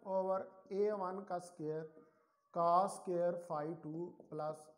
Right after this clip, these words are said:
sine square phi two, ठीक है, प्लस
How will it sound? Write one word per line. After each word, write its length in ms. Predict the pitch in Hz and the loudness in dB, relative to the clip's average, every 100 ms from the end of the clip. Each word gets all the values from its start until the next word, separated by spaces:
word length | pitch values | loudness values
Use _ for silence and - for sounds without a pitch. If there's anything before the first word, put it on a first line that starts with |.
| _ - - | _ -20 -16
sine 400 | - 143 151 165 170 | -12 -8 -8 -8 -10
square 500 | 170 - 143 139 139 - - - - - | -12 -10 -8 -6 -8 -14 -20 -20 -20 -10
phi 100 | 147 120 110 | -8 -8 -10
two, 100 | - - _ _ _ _ _ _ _ _ - | -14 -20 _ _ _ _ _ _ _ _ -12
ठीक 140 | 180 | -4
है, 80 | 180 175 - _ _ _ _ _ - - _ _ _ _ _ _ _ _ _ - | -4 -4 -14 _ _ _ _ _ -20 -20 _ _ _ _ _ _ _ _ _ 6
प्लस 340 | 220 196 - | 8 8 6